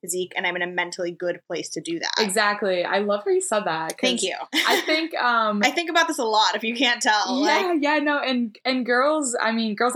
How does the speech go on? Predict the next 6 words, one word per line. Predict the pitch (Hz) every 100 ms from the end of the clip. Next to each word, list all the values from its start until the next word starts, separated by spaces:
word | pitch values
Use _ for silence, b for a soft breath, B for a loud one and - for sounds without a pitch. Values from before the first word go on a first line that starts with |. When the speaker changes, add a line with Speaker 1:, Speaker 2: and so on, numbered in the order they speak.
| -
Speaker 2:
and | 254 302
guys, | 214 185 180 190 196 -
like, | 190 190 190 -
it's | 220 214
common | - - 214 269 269 214 202 -
to, | 202 190 185